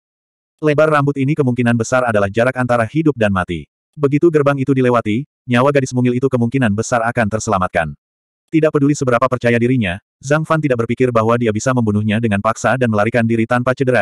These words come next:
di depan begitu banyak orang. Dalam sekejap mata, cahaya ungu itu sudah menyentuh gerbang perkemahan. Sedikit kegembiraan baru saja muncul di wajah gadis mungil itu ketika situasi tiba-tiba berubah. Pertama,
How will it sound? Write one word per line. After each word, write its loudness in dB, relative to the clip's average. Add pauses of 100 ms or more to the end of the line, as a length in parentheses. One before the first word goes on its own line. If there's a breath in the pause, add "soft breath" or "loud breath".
di 0
depan 0
begitu 0
banyak 0
orang. -6 (880)
Dalam 0
sekejap -2
mata, 0 (160)
cahaya 2
ungu -2
itu -2
sudah 0
menyentuh 0
gerbang 0
perkemahan. -4 (320)
Sedikit 0
kegembiraan 2
baru 2
saja 0
muncul 2
di 0
wajah 2
gadis -2
mungil 0
itu 0
ketika -2
situasi -2
tiba-tiba 0
berubah. -2 (800)
Pertama, 0